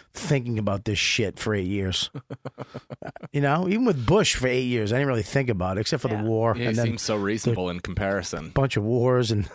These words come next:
Speaker 1: <laughs> people dying and whatever.
Speaker 2: <sighs>
Speaker 1: Terrorism. Yeah, terrorism. Remember terrorism was
Speaker 2: Oh,
Speaker 1: our
Speaker 2: man, that was so nice.
Speaker 1: Remember when
Speaker 2: <laughs> 'Cause
Speaker 1: terrorism
Speaker 2: then it was just the one group of bad guys, and now we're,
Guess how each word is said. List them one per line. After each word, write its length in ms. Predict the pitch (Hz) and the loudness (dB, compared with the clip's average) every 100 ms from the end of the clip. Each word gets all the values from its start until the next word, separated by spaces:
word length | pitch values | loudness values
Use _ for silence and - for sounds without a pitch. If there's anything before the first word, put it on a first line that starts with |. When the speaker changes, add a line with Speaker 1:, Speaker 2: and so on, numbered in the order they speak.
| - | -16
Speaker 1:
<laughs> 220 | _ - - | _ -8 -4
people 220 | 123 104 | -2 -2
dying 420 | 104 92 104 107 | 0 0 0 0
and 160 | 98 - - - - - - - - - - - - | -2 -4 -12 -14 -14 -16 -16 -16 -16 -14 -14 -8 -2
whatever. 280 | 139 98 95 | 0 0 0
Speaker 2:
<sighs> 500 | 92 - - - - | 0 0 -2 -4 -2
Speaker 1:
Terrorism. 480 | 185 185 143 110 107 - - 165 | 0 2 2 2 0 0 0 2
Yeah, 200 | 151 131 | 2 0
terrorism. 500 | - 101 95 98 98 | 0 0 0 0 0
Remember 280 | 123 202 285 | 2 2 2
terrorism 580 | - 135 147 160 156 170 | 2 4 4 4 4 2
was 140 | 151 | 4
Speaker 2:
Oh, 60 | 151 | 4
Speaker 1:
our 60 | 147 | 2
Speaker 2:
man, 180 | 208 | 0
that 100 | 240 | -2
was 100 | 302 | -2
so 120 | - 330 | -2 -2
nice. 440 | 202 170 147 - | -2 -4 -6 -2
Speaker 1:
Remember 200 | 202 294 | 2 2
when 80 | 277 | 2
Speaker 2:
<laughs> 20 | |
'Cause 80 | 170 | 4
Speaker 1:
terrorism 480 | 170 190 202 185 208 | 6 6 6 4 4
Speaker 2:
then 80 | |
it 60 | 254 | 2
was 100 | 233 | 2
just 160 | 226 - | 0 0
the 80 | |
one 260 | 214 254 269 | 2 4 4
group 160 | 262 254 | 2 0
of 100 | 220 | 2
bad 280 | 240 240 214 | 2 2 2
guys, 600 | 233 233 226 226 208 233 | 2 4 4 2 0 0
and 120 | 208 | 2
now 120 | 202 | 2
we're, 180 | 110 | 2